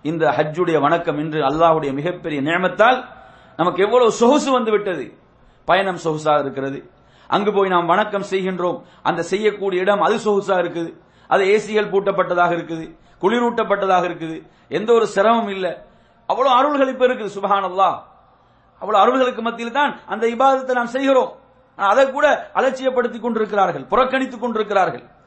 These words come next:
இந்த செய்தியை நீங்க பாருங்க, திருமீதியில வருகிறது. அதாவது இந்த செய்தியில் வந்து உர்வத் இப்னு முதர்ரஸ் இப்னு அவுஸ் இப்னு ஹாரிசா இப்னு லாமி அத்தாய் என்று சொல்லக்கூடிய ஒரு நபித்தோழர். இந்த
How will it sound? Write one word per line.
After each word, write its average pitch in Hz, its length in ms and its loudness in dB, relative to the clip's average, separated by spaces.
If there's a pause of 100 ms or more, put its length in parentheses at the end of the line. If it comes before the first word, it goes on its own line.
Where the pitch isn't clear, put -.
(400)
இந்த 170 120 -4
செய்தியை 240 300 0
நீங்க 196 160 -4
பாருங்க, 190 260 2
திருமீதியில 190 500 0
வருகிறது. 170 440 2 (880)
அதாவது 190 420 4 (320)
இந்த 185 240 -4
செய்தியில் 220 520 0
வந்து 180 180 -2 (260)
உர்வத் 208 340 2
இப்னு 180 200 -2 (140)
முதர்ரஸ் 202 520 2
இப்னு 170 240 0
அவுஸ் 208 280 2 (400)
இப்னு 165 260 0
ஹாரிசா 190 480 2 (920)
இப்னு 170 260 2
லாமி 202 300 4
அத்தாய் 196 480 2
என்று 185 140 -4
சொல்லக்கூடிய 170 480 -4
ஒரு 151 120 0
நபித்தோழர். 170 520 -2 (680)
இந்த 226 220 4